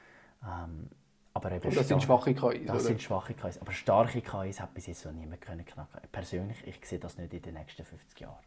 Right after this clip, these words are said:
Speaker 1: Das
Speaker 2: Boah,
Speaker 1: knack-, das knackt
Speaker 2: Ansage,
Speaker 1: niemand.
Speaker 2: Ansage
Speaker 1: Das
Speaker 2: von
Speaker 1: knackt
Speaker 2: Dave,
Speaker 1: niemand.
Speaker 2: right here, fünfzig Jahre. Okay. Ähm, wenn man so Zeitungsartikel liest, wie ich jetzt als Vorbereitung auf den Podcast <clears throat> nicht,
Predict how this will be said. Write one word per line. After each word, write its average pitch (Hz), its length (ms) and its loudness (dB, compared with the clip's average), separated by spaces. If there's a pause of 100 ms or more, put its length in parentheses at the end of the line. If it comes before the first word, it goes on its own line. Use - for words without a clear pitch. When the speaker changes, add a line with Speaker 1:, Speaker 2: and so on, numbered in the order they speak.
(140)
Speaker 1:
Das - 80 0
Speaker 2:
Boah, 131 480 10
Speaker 1:
knack-, 92 100 4
das - 120 6
knackt - 200 2
Speaker 2:
Ansage, 135 540 10 (100)
Speaker 1:
niemand. - 100 2
Speaker 2:
Ansage 147 400 8 (120)
Speaker 1:
Das 127 100 6
Speaker 2:
von 135 80 10
Speaker 1:
knackt 131 220 6
Speaker 2:
Dave, 139 260 10
Speaker 1:
niemand. - 220 -4 (220)
Speaker 2:
right 127 360 6
here, 123 180 8
fünfzig 135 440 -4
Jahre. 123 260 6 (600)
Okay. 123 380 2 (840)
Ähm, 123 680 4 (520)
wenn 123 180 6
man 123 120 6
so 127 460 8
Zeitungsartikel 139 920 2
liest, 131 460 2
wie 131 240 2
ich 131 80 2
jetzt 139 160 0
als - 200 -6
Vorbereitung 139 760 0
auf 143 200 0
den - 280 4
Podcast - 460 -4 (240)
<clears throat> 131 200 -4
nicht, 139 300 0